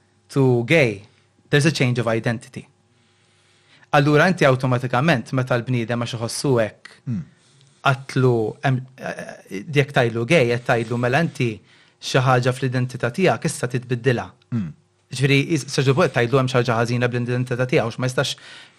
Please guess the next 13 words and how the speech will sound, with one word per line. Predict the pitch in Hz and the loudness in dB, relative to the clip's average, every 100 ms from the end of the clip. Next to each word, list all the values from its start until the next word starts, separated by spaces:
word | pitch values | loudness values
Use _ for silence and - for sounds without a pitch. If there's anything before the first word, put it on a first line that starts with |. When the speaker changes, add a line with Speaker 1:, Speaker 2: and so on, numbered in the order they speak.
| _ | _
Speaker 1:
he | 151 | 0
doesn't | 151 143 135 | 2 4 0
fit | - 127 | -2 -4
into | 127 120 120 | -4 -4 -2
the | 113 | -2
heterosexual, | 107 120 110 110 - - - 104 104 98 - _ _ _ - - | -2 -4 -4 -6 -8 -10 -6 -6 -6 -10 -16 _ _ _ -18 -10
eh, | 113 107 110 - _ 143 | -8 -8 -12 -16 _ 0
norm, | 135 110 131 135 | 2 2 -2 -4
ħan | 123 123 | -4 -4
nsejħu | 117 - 110 107 | -8 -6 -6 -4
lek, | 92 - | -8 -4
fint? | 147 - - | -4 -4 -6
Speaker 2:
Hmm. | 190 | -6